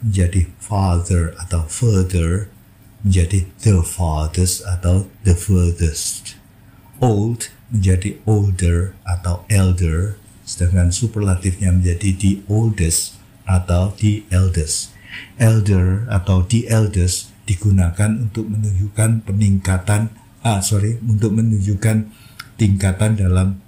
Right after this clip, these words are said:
keluarga. Contohnya, "She is my elder sister." Dia adalah kakakku, ya, dia adalah kakak perempuan saya atau saudara perempuan saya yang lebih tua. Memakai elder,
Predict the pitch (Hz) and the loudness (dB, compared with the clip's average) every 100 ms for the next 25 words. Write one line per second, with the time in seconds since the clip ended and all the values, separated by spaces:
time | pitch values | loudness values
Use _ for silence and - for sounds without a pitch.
0 | - 98 92 90 90 90 80 95 90 90 | -2 2 4 2 2 0 0 0 2 2
1 | 90 92 92 - - _ - - - - | 2 2 0 -6 -20 _ -20 -20 -20 -20
2 | - - - 131 127 117 - 107 101 101 | -18 -6 -2 0 0 -2 0 0 0 -2
3 | 104 - - 113 113 98 107 101 95 - | -4 -16 -2 2 2 2 2 2 0 -4
4 | - - 120 98 - 92 76 - - - | -8 -2 0 0 0 0 -2 -8 -20 -20
5 | - - - - - - - 101 95 101 | -20 -20 -20 -20 -20 -20 -2 2 2 0
6 | 101 92 92 95 - - 92 92 98 85 | 2 2 2 -2 -8 -2 -2 0 -2 -4
7 | - 117 110 95 - - 113 107 95 95 | -2 0 2 0 -6 -6 0 2 2 0
8 | 92 90 87 - 90 71 - - - - | 0 0 -2 -2 -4 -4 -16 -20 -12 -2
9 | 101 95 95 98 87 87 92 90 76 - | 2 2 2 2 2 2 2 2 -2 -8
10 | - 85 92 90 90 - - 90 95 90 | -10 -6 -2 0 -2 -4 -2 0 0 0
11 | 87 90 90 90 87 90 95 92 104 104 | 0 0 0 0 -2 0 0 0 2 0
12 | 92 107 85 85 98 92 76 76 - - | 0 2 2 2 0 2 0 -6 -18 -20
13 | - - - - - 92 87 82 110 113 | -20 -20 -20 -16 0 2 2 2 0 -2
14 | 139 104 101 90 82 73 | 0 0 2 2 0 -2